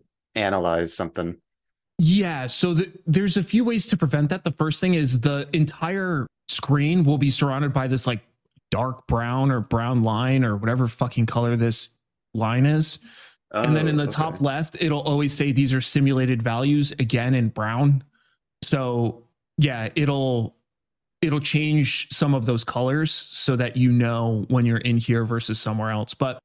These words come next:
Speaker 2: essentially to, to back test in here, if we have a specific, you know, theme that we're trying to play, let's say we wanna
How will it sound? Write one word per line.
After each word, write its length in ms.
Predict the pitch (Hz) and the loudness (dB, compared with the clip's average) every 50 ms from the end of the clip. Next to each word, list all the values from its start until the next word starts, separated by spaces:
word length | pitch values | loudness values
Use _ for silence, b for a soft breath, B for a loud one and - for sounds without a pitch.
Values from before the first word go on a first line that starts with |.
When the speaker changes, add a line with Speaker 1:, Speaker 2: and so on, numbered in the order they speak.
| _ _ _ _ - - | _ _ _ _ -6 -4
Speaker 2:
essentially 460 | 165 - - 208 226 - - 269 233 - | -4 -2 -2 -4 -4 -2 -2 -2 -2 0
to, 200 | - 202 185 165 | -2 -2 -2 -2
to 140 | - - 151 | -2 -2 0
back 240 | 131 151 156 165 - | 0 -2 -4 -4 -4
test 220 | - 165 151 - | -4 -2 0 0
in 100 | 151 139 | 0 0
here, 380 | 127 - 139 127 120 120 117 - - | 0 0 -2 -2 -2 -4 -4 -2 -2
if 160 | 147 143 147 | -2 0 0
we 80 | 165 165 | 0 0
have 100 | 160 147 | 0 -2
a 60 | 143 | -4
specific, 800 | - - - 135 - - 165 160 - 151 151 147 - - - _ - | -4 -2 -2 -2 0 -2 -2 -2 -2 -4 -4 -4 -8 -14 -12 _ 0
you 100 | 160 151 | 2 2
know, 240 | 139 127 120 110 98 - _ _ - 131 - - | 2 2 0 -2 -4 -6 _ _ -16 -12 -6 -2
theme 420 | 165 165 165 165 165 160 151 143 147 | 0 0 2 2 2 2 2 2 0
that 180 | 147 143 139 - | -4 -4 -2 -2
we're 80 | 139 127 | -4 -4
trying 240 | - 131 127 127 123 | -2 -2 -2 -2 -2
to 60 | 117 | -4
play, 320 | 117 - 127 123 123 123 - | -2 -2 -2 -2 -2 -2 -2
let's 240 | - 143 135 131 - | -2 -2 -4 -4 -4
say 380 | - - 143 139 139 139 123 117 B B B B B | -4 -2 -2 0 0 -2 -4 -4 B B B B B
we 120 | - 143 147 | 2 2 2
wanna 320 | 143 147 143 139 135 - | 2 2 0 0 -2 -2